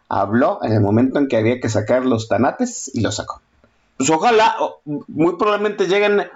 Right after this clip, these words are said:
vuelvan a venir esos momentos en que hablar nos cueste la vida, muchachos. Pues hay que aprender de Alex Lora y el Tri,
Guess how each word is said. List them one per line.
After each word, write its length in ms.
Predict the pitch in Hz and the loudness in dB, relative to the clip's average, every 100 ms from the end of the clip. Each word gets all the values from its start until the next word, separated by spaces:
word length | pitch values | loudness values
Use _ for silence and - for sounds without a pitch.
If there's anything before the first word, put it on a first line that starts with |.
| - - | -20 -6
vuelvan 380 | 147 147 180 180 | 0 2 2 2
a 540 | 170 156 147 135 131 | 4 4 6 6 4
venir 240 | 131 143 175 | 4 2 0
esos 240 | 170 170 | 0 2
momentos 560 | 160 143 151 147 196 - | 2 4 2 0 -2 0
en 160 | 143 | 0
que 260 | 135 120 110 - - - - - - - - | 0 -2 -2 -8 -20 -20 -20 -20 -20 -20 -4
hablar 640 | 113 113 123 143 190 269 - _ _ _ | 0 2 4 4 2 0 -6 _ _ _
nos 200 | 113 110 | -2 0
cueste 280 | 135 143 151 | 0 -2 0
la 140 | 123 | 0
vida, 220 | 113 190 202 | 2 0 0
muchachos. 760 | 113 110 107 - - - - - _ _ _ _ _ | 0 -2 -4 -8 -8 -10 -12 -18 _ _ _ _ _
Pues 200 | - 113 123 | -4 -2 0
hay 180 | 147 | 0
que 200 | 151 151 | 0 2
aprender 600 | 139 - 104 117 135 135 - - - - - | 2 2 2 4 2 -2 -10 -20 -20 -14 -2
de 340 | 104 117 127 143 | 0 2 2 2
Alex 320 | 143 156 123 | 2 2 2
Lora 280 | 135 139 143 | 2 2 2
y 100 | 127 | 2
el 180 | 104 | 0
Tri, 360 | - 151 202 - | 0 0 -2 -6